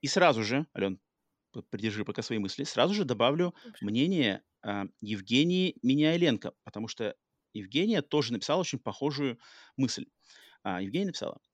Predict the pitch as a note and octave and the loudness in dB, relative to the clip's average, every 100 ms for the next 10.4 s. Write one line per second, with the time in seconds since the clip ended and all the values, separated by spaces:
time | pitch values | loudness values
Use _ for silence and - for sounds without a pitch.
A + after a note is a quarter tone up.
0 | _ - - A#3+ B3+ C#3 C#3 G2 - - | _ -6 2 4 4 4 4 2 -2 -10
1 | - _ - - D#3+ G#3+ D3 - E3 C#3 | -14 _ -14 -6 -6 -2 -4 -2 -2 0
2 | G#2 G2 - - _ - - _ A2 A2 | -2 -2 -4 -8 _ -20 -20 _ -4 -4
3 | - C3+ F3+ - B2 G#2+ G#2+ C3+ - - | -2 2 2 2 -2 0 2 2 0 0
4 | C3+ G#2 A2 - - F#2+ A2+ B2 E2+ - | 0 2 -2 -2 -4 -6 -6 -4 -4 -6
5 | - _ - - - - B2 - B3 - | -16 _ -20 -20 -12 -6 -2 -2 -2 -2
6 | - - A#2+ B2+ - E3+ A#3+ - B2 G#2+ | -2 -2 -2 -6 -2 0 0 2 -2 -2
7 | B2 G3+ E3 - - - - _ - - | -2 0 0 -2 -6 -10 -14 _ -20 -2
8 | C3 A#2+ B2+ F#3 A#3 C#3+ - A2 G#2+ A#2 | 0 0 2 2 4 0 -2 -6 -8 -8
9 | - F#3+ C#3 B2+ B2 A2+ - G#2+ A2+ - | -2 -2 0 -2 -2 -2 -6 -12 -8 -2
10 | E3 C#3+ - - | -2 -2 -6 -10